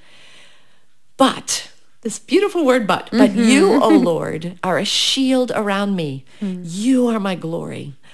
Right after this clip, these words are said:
Speaker 1: the one who holds my head high. I cried out to the Lord, and he answered me from his holy mountain."
Speaker 2: Hmm.
Speaker 1: Selah. Okay, so no matter what they're saying to him, no matter what the circumstances are,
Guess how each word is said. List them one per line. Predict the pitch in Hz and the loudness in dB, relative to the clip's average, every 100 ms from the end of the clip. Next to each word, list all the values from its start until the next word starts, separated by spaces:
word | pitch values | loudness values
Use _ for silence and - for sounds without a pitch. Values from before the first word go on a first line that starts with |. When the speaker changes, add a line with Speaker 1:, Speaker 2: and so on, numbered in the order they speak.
| - | -6
Speaker 1:
the | 214 | 0
one | 208 220 | 2 2
who | 233 | 0
holds | - 262 233 220 - | -4 0 2 0 -4
my | 220 208 | -4 -4
head | 208 185 196 | -4 -4 -6
high. | 180 151 143 135 - - - - - | -6 -6 -6 -10 -14 -20 -20 -20 -6
I | 185 247 | 0 0
cried | 254 247 240 220 | 0 -2 0 2
out | 226 226 | 0 -2
to | |
the | 214 208 | -2 0
Lord, | 202 220 180 | 0 0 -2
and | 151 | -6
he | 180 220 208 - | -6 -6 -6 -2
answered | 214 202 - 170 | 0 0 -2 -6
me | 151 143 | -10 -10
from | 160 | -10
his | 156 - - | -8 -10 -6
holy | 208 185 190 185 - - | -6 -6 -8 -12 -18 -18
mountain." | 165 160 - - - 123 - - - | -12 -12 -12 -18 -16 -18 -20 -20 -16
Speaker 2:
Hmm. | 180 175 | -16 -14
Speaker 1:
Selah. | - - - 147 - 143 - - - - - - - - - - | -12 -10 -8 -10 -12 -18 -20 -20 -20 -20 -20 -20 -20 -20 -20 -12
Okay, | 170 220 294 339 175 - - - - - | -6 -6 -4 -6 -8 -16 -20 -20 -18 -4
so | - 170 | 2 2
no | 175 | 0
matter | 180 160 | 0 0
what | 175 214 277 | 0 0 0
they're | 339 | -2
saying | - 349 320 294 | 0 2 2 0
to | 285 | 0
him, | 269 269 277 - | 0 -2 -6 -8
no | |
matter | 175 160 160 | -4 -4 -2
what | 185 202 | -4 -4
the | |
circumstances | 247 285 294 262 - 247 226 214 | -4 -4 -4 -4 -2 -4 -4 0
are, | 220 214 220 | 0 0 -4